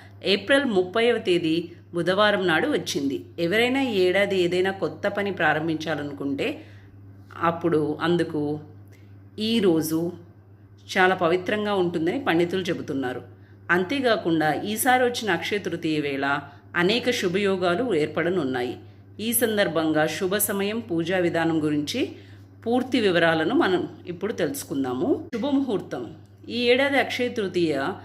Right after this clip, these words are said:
ఇరవై తొమ్మిది ఏప్రిల్ రెండు వేల ఇరవై ఐదు మంగళవారం సాయంత్రం ఐదు గంటల ముప్పై రెండు నిమిషాలకు ప్రారంభమవుతుంది.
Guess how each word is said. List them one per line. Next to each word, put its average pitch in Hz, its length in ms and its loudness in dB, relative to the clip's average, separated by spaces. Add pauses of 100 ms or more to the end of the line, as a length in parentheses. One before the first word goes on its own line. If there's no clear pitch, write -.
(300)
ఇరవై 214 240 4
తొమ్మిది 240 540 -2
ఏప్రిల్ 202 560 0
రెండు 170 240 2
వేల 202 200 0
ఇరవై 170 280 2
ఐదు 170 260 2
మంగళవారం 170 600 0
సాయంత్రం 165 840 -2 (360)
ఐదు 175 200 4
గంటల 185 520 2 (260)
ముప్పై 180 280 2
రెండు 170 220 4 (680)
నిమిషాలకు 202 500 2
ప్రారంభమవుతుంది. 156 1080 0